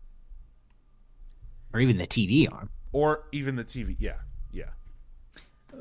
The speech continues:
Speaker 3: wh-, why, why would you not make that argument for Marvel then?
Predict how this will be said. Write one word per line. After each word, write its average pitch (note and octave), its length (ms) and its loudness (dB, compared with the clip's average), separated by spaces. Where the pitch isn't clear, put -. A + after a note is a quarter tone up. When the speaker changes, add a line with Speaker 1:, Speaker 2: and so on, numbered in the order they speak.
Speaker 3:
wh-, D#3+ 300 -6
why, C#3 240 0
why C3 180 0
would C3 160 -2
you B2+ 80 -6
not A#2+ 180 -4
make A#2 180 -4
that A2+ 120 -4
argument G#2+ 380 -4
for G#2 560 -4
Marvel G#2+ 360 -4
then? G#2 220 -8